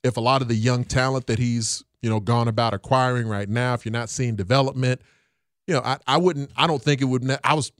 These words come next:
literally just talking to one of the guys downstairs, one of the security guards downstairs, stopped me to talk some Bears before I came on my way up here. He's talking playoffs and trying to figure out if I'm on board with playoffs and everything. I think I told you last time we were on together, I, I think a,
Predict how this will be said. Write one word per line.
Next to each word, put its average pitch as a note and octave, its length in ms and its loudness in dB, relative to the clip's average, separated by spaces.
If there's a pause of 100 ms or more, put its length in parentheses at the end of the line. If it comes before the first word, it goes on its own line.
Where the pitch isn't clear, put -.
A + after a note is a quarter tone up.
literally C3+ 380 4
just A#2+ 160 -4
talking C3 180 2
to B2 40 0
one B2+ 80 0
of B2 40 2
the A#2+ 120 -2
guys A#2+ 160 2
downstairs, A2 440 0
one A#2 80 0
of A#2 40 2
the A2+ 40 0
security C#3+ 300 2
guards F#2+ 300 -4
downstairs, B2+ 560 0
stopped - 320 0
me G2 120 -10
to F#2 80 -12
talk A#2+ 220 0
some C#3 140 2
Bears A#2 400 2
before A#2+ 220 0
I C3 80 2
came C3+ 260 -2
on B2+ 100 0
my C3 80 0
way D3 200 2
up G#3+ 160 -2
here. B2 260 0 (360)
He's D#3 200 0
talking E3 280 2
playoffs D#3 720 2
and B2 60 -4
trying D#3 160 2
to D3+ 60 -2
figure D#3 200 2
out D3+ 80 2
if A#2+ 80 -2
I'm D3+ 140 2
on D#3 140 0
board D#3 220 2
with D3 100 -6
playoffs C#3+ 480 0
and C#3 80 -2
everything. C3+ 540 -2 (260)
I C#3+ 60 -2
think C3+ 120 2
I C3 100 2
told C3+ 300 0
you C3 240 -2
last B2+ 240 -2
time B2+ 160 -2
we B2 80 -2
were D3+ 80 0
on A3+ 120 -2
together, C3 340 0
I, G#3+ 260 -6
I A#3 40 0
think A3+ 240 -2
a, D#3+ 180 0